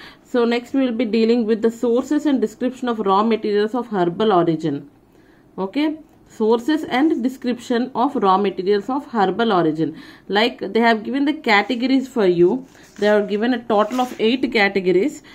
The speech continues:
that is the fixed oils, waxes, gums, colors, perfumes, protective agents, bleaching agents and antioxidants.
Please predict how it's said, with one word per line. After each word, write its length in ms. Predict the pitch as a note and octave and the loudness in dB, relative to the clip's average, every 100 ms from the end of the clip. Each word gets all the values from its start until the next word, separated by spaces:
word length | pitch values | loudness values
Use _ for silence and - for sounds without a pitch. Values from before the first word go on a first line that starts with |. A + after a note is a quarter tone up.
| - G3 | -14 -6
that 160 | G#3 | -2
is 140 | A#3 A#3 | -2 -2
the 100 | A#3+ | -2
fixed 360 | C4 C4 - | -2 -2 0
oils, 320 | B3+ A#3+ B3+ A3+ | 2 2 0 0
waxes, 600 | G3 G3 G3 B3 A3+ G3+ | 2 2 0 -2 -2 -2
gums, 480 | F#3+ F#3+ G#3+ A3 - | 0 2 2 -2 -4
colors, 460 | - F#3+ F#3+ G3+ G3+ | 0 2 4 0 -2
perfumes, 720 | _ G#3 G3 G3+ A3+ G#3+ G#3+ - - - - | _ 0 0 0 0 0 -4 -20 -20 -20 -2
protective 520 | A3+ A#3+ B3 C#4 A#3+ | 2 2 0 -2 2
agents, 440 | G#3+ G3+ A3 A3+ | 2 2 -2 -2
bleaching 480 | F#3 G3+ A3 C4 A#3+ | -2 -2 0 -2 2
agents 340 | G#3 F#3+ A3+ C4+ | 2 2 0 0
and 160 | B3+ | 0
antioxidants. 840 | G3 G3+ G#3 F3+ - E3 D#3 E3 | 0 0 0 -2 -2 -4 -4 -6